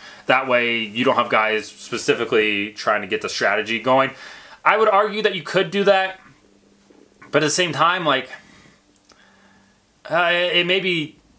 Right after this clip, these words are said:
that would maybe tend to lean into maybe a more random winner. Um, so I don't necessarily love it, but it is an option,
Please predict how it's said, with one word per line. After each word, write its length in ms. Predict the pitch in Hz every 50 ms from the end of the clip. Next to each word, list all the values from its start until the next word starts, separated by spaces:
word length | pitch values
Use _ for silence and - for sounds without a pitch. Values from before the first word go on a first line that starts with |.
| _
that 160 | 143 147 151 160
would 120 | 160 156
maybe 200 | 165 156 156 147
tend 360 | 151 - 143 151 156 156 143 -
to 160 | - 147 127
lean 220 | 131 135 143 143
into 220 | 139 135 - 131 120
maybe 240 | 120 120 123 123 117
a 120 | 104 101
more 340 | 101 104 104 120 123 127 120
random 460 | 104 101 107 123 135 143 147 147 147
winner. 360 | 156 160 165 175 185 185 - - - - - - _ _ _
Um, 580 | - 135 123 120 117 110 104 101 98 98 110 117 - _ _ _ _ _ -
so 220 | - - 139 127
I 80 | 120 120
don't 300 | 135 135 - - - 135
necessarily 460 | 127 151 - - - 190 190 190 185
love 200 | 190 190 190 202
it, 140 | 208 196 - 139 113
but 300 | 143 135 131 131 - - -
it 200 | 151 151 156 147
is 160 | 175 180 139 127
an 80 | 120
option, 600 | 123 123 123 131 - - - 107 90 92 98 98